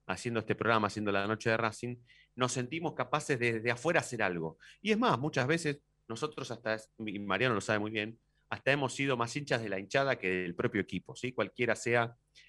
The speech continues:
la década o la época en donde vayamos a ver a Racing. Em, y, y tal vez nos sentíamos hasta capaces de hacer algo para que Racing no ganara o no perdiera. Bueno, en este caso, yo quería evitarme todo eso, todo, todo, todo ese pre-, toda esa preparación que,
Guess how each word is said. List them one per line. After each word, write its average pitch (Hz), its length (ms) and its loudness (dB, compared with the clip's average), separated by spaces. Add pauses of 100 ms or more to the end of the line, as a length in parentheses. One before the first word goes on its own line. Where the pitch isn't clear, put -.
la 101 240 2
década 139 420 4
o 101 40 2
la 101 140 0
época 110 320 -4
en 90 80 -4
donde 85 220 -4
vayamos 92 440 0
a 87 40 -2
ver 90 140 -2
a 85 60 -4
Racing. 78 360 -8 (540)
Em, 80 720 -6 (140)
y, - 220 -14
y 113 100 -8
tal 107 160 0
vez 135 140 2
nos 143 100 2
sentíamos 113 420 0
hasta 98 140 -4
capaces 110 400 -2
de 98 80 -4
hacer 117 180 -4
algo 175 180 0
para 104 180 0
que 98 80 -2
Racing 113 240 -4
no 101 100 -2
ganara 180 340 2
o 151 60 2
no 123 140 -2
perdiera. 92 420 -2 (580)
Bueno, 113 200 2
en 127 60 0
este 170 200 0
caso, 175 420 0 (920)
yo - 160 -4
quería 139 260 2
evitarme 127 420 -2
todo 117 360 0
eso, 110 300 0
todo, 120 260 0
todo, 120 200 -4
todo 123 220 0
ese 117 200 -4
pre-, 110 360 -2
toda 117 140 4
esa 110 180 2
preparación 107 600 0
que, 113 260 -4